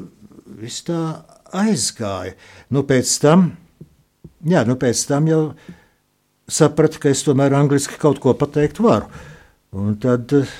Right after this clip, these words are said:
man nācās diezgan daudz runāt. Un arī, arī ar to pašu Čataklu vai dieviņās atcerējos vēl vienu joku. Tas bija visu dienu, mēs bijām gatavojuši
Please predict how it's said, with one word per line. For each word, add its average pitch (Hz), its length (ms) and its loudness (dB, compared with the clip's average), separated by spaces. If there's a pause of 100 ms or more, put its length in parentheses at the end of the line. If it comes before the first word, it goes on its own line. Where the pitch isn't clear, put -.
(120)
man 117 200 0
nācās 120 380 0
diezgan 139 320 0
daudz 170 340 2
runāt. 90 420 -4 (240)
Un 123 180 4
arī, 139 340 8 (1200)
arī 175 340 8
ar 156 60 8
to 156 180 6
pašu 160 340 0
Čataklu 156 600 0
vai 151 180 0
dieviņās 127 600 2
atcerējos 123 640 2
vēl 127 240 4
vienu 110 300 2
joku. 113 440 0 (800)
Tas 156 160 4
bija 165 120 8
visu 170 240 4
dienu, 135 320 6
mēs 131 200 2
bijām 127 280 4
gatavojuši 117 680 0